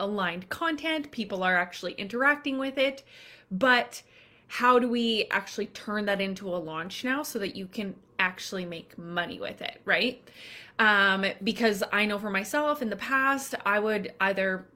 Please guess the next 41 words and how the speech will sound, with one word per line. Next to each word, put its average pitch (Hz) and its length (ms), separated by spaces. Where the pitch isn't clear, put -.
part 220 140
of 208 60
my 196 80
problem 190 460
was 190 160
that 175 120
I 180 80
would 180 140
just, 185 160
like, 170 180
throw 165 360
stuff 190 240
out 175 120
at 175 120
the - 60
internet, 226 520
hoping 240 640
that 190 500
I 214 120
inspired 233 720
people 311 460
and 254 140
hoping 233 400
something 233 380
stuck, - 600
and 208 400
it - 220
wouldn't. 202 720
Um, 226 440
and 233 200
then, 226 400
you 226 100
know, 214 180
when 208 300
I 202 120
did 285 280
start 226 340
to 220 60
get 202 220
the - 80
traction 226 640